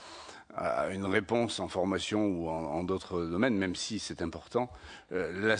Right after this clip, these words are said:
l'école est dans la société, la société change, la société évolue, et, et malheureusement, euh, l'école n'est pas un îlot qui échappe à tout cela. La mondialisation, Internet, vous avez évoqué toutes ces questions-là. Euh,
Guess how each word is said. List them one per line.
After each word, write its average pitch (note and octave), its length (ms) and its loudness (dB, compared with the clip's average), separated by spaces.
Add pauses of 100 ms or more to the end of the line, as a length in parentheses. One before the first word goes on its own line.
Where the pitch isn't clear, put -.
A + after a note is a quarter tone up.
(120)
l'école B2 320 6
est A2 60 2
dans G#2 100 2
la G2 100 4
société, G2+ 640 2
la G#2+ 80 4
société F2 480 -4
change, A#2+ 300 0
la G2 80 -4
société F2 500 -2
évolue, F2 480 2
et, D2+ 200 4
et E2 40 2
malheureusement, F2+ 720 4
euh, E2 240 0
l'école F2+ 340 0
n'est F2 160 -2
pas G2 260 2
un F2 140 2
îlot F#2+ 400 2
qui - 160 -6
échappe F2 320 -2
à E2+ 60 -6
tout - 160 -14
cela. G#2 320 4 (480)
La G#2 80 2
mondialisation, G#2 800 4
Internet, G#2 420 2
vous F#2 160 -2
avez F2 140 2
évoqué F2 260 -2
toutes G2 160 -14
ces - 120 -6
questions-là. D#2+ 640 0 (960)
Euh, E2 200 0